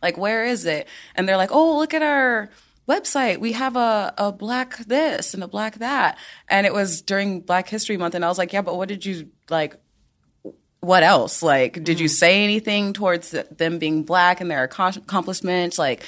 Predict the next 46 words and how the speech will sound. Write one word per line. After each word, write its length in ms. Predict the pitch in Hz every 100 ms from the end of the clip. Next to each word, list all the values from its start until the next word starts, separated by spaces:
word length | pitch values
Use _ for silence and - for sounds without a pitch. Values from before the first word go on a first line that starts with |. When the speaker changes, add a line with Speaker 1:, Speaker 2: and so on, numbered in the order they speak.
| - -
Speaker 1:
do 100 | -
you 100 | 180 156
care 260 | 202 190
that 140 | 190 -
this 120 | 180
person's 400 | - 165 139 139
trans? 640 | - 202 196 190 190 185
Like, 280 | 147 120 104 - - _ _
do 100 | -
you 180 | 139 127
care?" 600 | 117 196 208 202 202 202 202 - -
You 140 | 185
know, 280 | 185 185 185
um, 680 | 165 160 156 156 147 147 147
especially, 400 | - - 220 233
like, 260 | 208 - _
porn. 460 | - 208 196 139
It's 200 | 175 180
all, 220 | 185 160 -
we 240 | - 214
all 240 | - 208 226
fuck. 540 | - 196 196 - - -
Like, 200 | 170 160
Speaker 2:
Mm-hmm. 100 | 175
Speaker 1:
why, 300 | 175 180 190 -
why 340 | 170 170 196
is, 340 | 202 190 185 180
like, 340 | 165 156 - _ _
the 140 | 156 170
top 340 | - 170 160
banner 340 | 160 151 156 156
of, 220 | 156 151
like, 200 | 139 117
girls, 320 | 151 147 147
like, 160 | 139 135
the 100 | 139
same, 480 | - 147 143 135 131
like, 240 | 131 123
they 80 | 143
could 160 | 139
almost 280 | 143 135 131
be 100 | -
sisters, 680 | 127 139 - - - - -
you 120 | 160 151
know? 200 | 143
Speaker 2:
Mm-hmm. 80 | 147